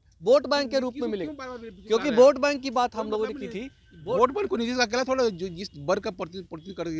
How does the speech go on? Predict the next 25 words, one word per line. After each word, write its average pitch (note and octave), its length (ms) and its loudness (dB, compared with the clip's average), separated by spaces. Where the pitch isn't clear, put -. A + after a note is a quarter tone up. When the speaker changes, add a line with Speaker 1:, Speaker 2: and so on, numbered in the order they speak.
Speaker 2:
थे - 300 -4
नीतीश F3+ 220 -4
करते, D3+ 180 -8
थोड़ा C4 80 -8
कोई A3+ 240 -6
एक F#3 100 -6
जाति D#3+ 200 -2
का E3+ 60 -2
वोट C#3+ 220 -8
है D#3+ 100 -2
या D3+ 60 -2
किसी C#3+ 180 -16
पार्टी D3+ 240 -8
नेता D#3 140 -4
का D3 60 -6
वोट C3 200 -10
है, C#3+ 120 -6
Speaker 1:
हम्म। C#3+ 600 -20
Speaker 2:
बार-बार G#3 440 2
नीतीश F#3 200 -4
को C4+ 140 -4
उसको B3+ 280 0
फायदा C4+ 180 2
होगा A#3+ 160 4
उसमें G3+ 300 -4